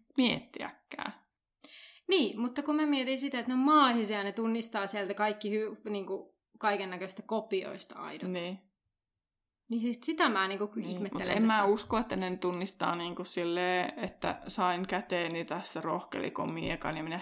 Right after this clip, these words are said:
Speaker 1: heti näen tästä saman tien, että tämä ei ole aito. Koska esimerkiksi olihan tota aikaa tutkiskella tällä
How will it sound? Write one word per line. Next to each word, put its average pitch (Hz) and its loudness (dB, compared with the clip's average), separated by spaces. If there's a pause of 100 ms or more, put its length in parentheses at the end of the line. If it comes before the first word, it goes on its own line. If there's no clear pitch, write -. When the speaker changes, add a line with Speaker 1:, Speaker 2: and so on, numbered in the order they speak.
Speaker 1:
heti 190 0
näen - -4
tästä - -12
saman 175 0
tien, 107 -4
että - -12
tämä 143 -6
ei 98 -8
ole 160 -6 (640)
aito. 185 0 (720)
Koska - -2
esimerkiksi 180 -6
olihan 170 -4
tota - 0 (720)
aikaa 185 0
tutkiskella 196 -2 (120)
tällä 92 -2